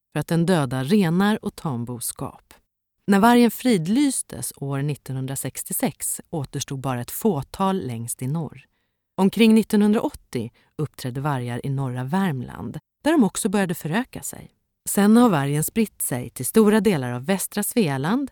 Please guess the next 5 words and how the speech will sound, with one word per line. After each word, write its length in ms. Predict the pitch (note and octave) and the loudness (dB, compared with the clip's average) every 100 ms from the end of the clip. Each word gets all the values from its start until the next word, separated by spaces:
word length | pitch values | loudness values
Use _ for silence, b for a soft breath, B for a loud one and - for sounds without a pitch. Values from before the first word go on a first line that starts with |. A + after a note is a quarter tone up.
| _ | _
nordvästliga 680 | D3 C3 C3+ C#3+ - - C#3 | -8 -6 -6 -8 -10 -8 -4
Götaland 720 | F#3 G3+ - D#3+ D3 D3 D3 - | 0 -2 -2 -6 -4 -4 -6 -8
och 120 | E3 | -8
södra 460 | - F3 B2+ - | -4 -2 -4 -8
Norrland. 680 | A#2+ B2+ C3+ B2+ G2 - - | -8 -6 -6 -8 -12 -16 -20